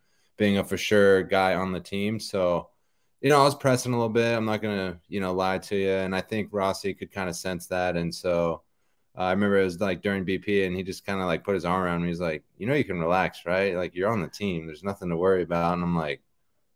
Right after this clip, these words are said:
"Wait, really? Like, I've never heard those words before," <laughs> you know? And so he's like, "Yeah, what, like, what are you thinking?" And, uh, so, yeah, emotions kinda came over me, and then I ended up having a good game that day for, in spring training. So, um, and then just kinda went on and relaxed and, uh,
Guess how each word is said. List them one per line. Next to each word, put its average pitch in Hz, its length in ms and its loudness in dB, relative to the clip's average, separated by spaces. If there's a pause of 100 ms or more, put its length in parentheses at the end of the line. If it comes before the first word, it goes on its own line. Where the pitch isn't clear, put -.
(160)
"Wait, 117 160 10
really? 156 440 8 (400)
Like, 110 100 4
I've 110 60 4
never 123 200 6
heard 147 120 6
those 131 200 10
words 104 200 6
before," 113 540 6
<laughs> - 20 -12
you 117 140 2
know? 127 220 4
And 110 180 2
so 110 220 4
he's 107 120 0
like, 92 380 -2
"Yeah, 135 380 -2
what, 101 180 0
like, 113 340 0
what 113 160 -4
are 160 60 -2
you 160 80 0
thinking?" 107 600 -6 (500)
And, 95 360 -2
uh, 90 440 0
so, 95 300 4
yeah, 101 200 6
emotions 117 380 2
kinda 107 320 0
came 104 240 0
over 98 200 0
me, 104 200 0
and 90 180 -2
then 87 300 -4 (120)
I 101 100 -6
ended 98 120 0
up - 80 -6
having 92 160 2
a 87 60 -4
good 87 240 -2
game 90 220 -2
that 87 180 -4
day 87 160 2
for, 85 240 -14
in 85 120 -10
spring 87 220 -12
training. 87 440 -6
So, 80 360 -2 (460)
um, 82 500 -4 (180)
and 101 120 2
then 98 120 4
just 95 160 -2
kinda 104 200 4
went 98 180 4
on 101 180 4
and 90 120 0
relaxed 90 520 0
and, 82 220 -4
uh, 82 260 -6